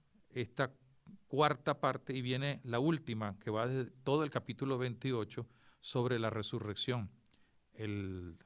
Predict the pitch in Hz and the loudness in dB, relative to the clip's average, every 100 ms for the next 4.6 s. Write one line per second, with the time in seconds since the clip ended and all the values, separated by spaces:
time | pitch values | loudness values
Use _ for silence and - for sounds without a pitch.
0 | _ 127 123 123 120 107 - 107 104 95 | _ 0 0 0 0 -4 -6 -6 -4 -4
1 | 87 82 - _ _ - - 101 117 110 | -8 -12 -18 _ _ -10 -8 -2 -2 0
2 | - 117 101 - 160 139 135 - - _ | 0 0 2 2 2 0 -4 -10 -20 _
3 | _ - 113 107 110 98 127 135 135 139 | _ -2 0 2 0 2 2 2 2 2
4 | 143 135 131 123 117 - | 2 2 2 0 -4 -10